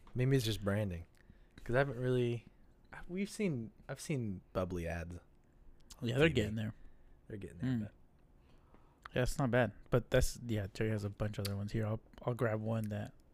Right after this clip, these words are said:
Speaker 1: Yeah, which, uh, that's probably a good one to
Speaker 2: All right,
Speaker 1: do
Speaker 2: Jerry
Speaker 1: as a
Speaker 2: has this
Speaker 1: second.
Speaker 2: one called,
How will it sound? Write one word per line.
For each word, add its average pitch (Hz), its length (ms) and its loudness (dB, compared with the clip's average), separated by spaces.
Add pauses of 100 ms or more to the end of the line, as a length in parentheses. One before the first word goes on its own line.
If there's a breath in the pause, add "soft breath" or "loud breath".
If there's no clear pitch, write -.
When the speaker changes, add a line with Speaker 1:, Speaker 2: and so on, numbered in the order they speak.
Speaker 1:
Yeah, 131 220 10
which, 123 340 8
uh, 139 320 12 (920)
that's 139 160 6
probably 120 280 10
a 110 40 4
good 104 160 6
one 101 180 2
to 95 60 6
Speaker 2:
All 143 80 6
right, 123 120 0
Speaker 1:
do - 140 4
Speaker 2:
Jerry 139 120 8
Speaker 1:
as 131 40 8
a - 40 8
Speaker 2:
has 127 180 6
this 120 140 4
Speaker 1:
second. 131 120 2
Speaker 2:
one 123 140 2
called, 117 480 2